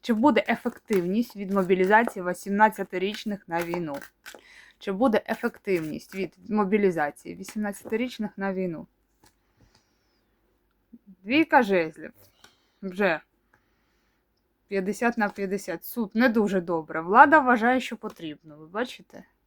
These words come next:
Як, ем, ефективність відносна. Дуже відносна ефективність, тому що по-, як поповнення людей, так.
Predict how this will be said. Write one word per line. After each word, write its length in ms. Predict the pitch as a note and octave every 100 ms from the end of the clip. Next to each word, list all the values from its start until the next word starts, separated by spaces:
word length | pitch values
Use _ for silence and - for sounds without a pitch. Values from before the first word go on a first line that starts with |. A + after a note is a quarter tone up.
| _ _ _ _ _ _ _ - _ _ _ _ _ _ - _ _ _ _ - - A#3 G#3+ - - - F#3
Як, 300 | - _ -
ем, 600 | G#3 G3 E3+ - - G#3+ - _ _ _ - _ _ _ _ _ -
ефективність 1120 | - A3+ _ - D#4 D#4+ C#4+ B3+ A#3 - - - -
відносна. 800 | G#3+ G3+ G#3 G3 F#3+ - F3+ E3
Дуже 400 | E3+ C#4+ C#4 A3+
відносна 560 | G3+ G3 A3 - G3+
ефективність, 800 | G3 G#3 - - D#4 E4 B3 -
тому 260 | G3 G3+ A#3
що 340 | - A3+ G#3 - - - - _ _
по-, 140 | A#3+ A#3
як 240 | B3+ C4
поповнення 840 | - A#3+ - D4+ C4 C4 B3 A#3+
людей, 400 | A#3+ A3+ B3 D4+
так. 640 | - - D#3 D#3 _ -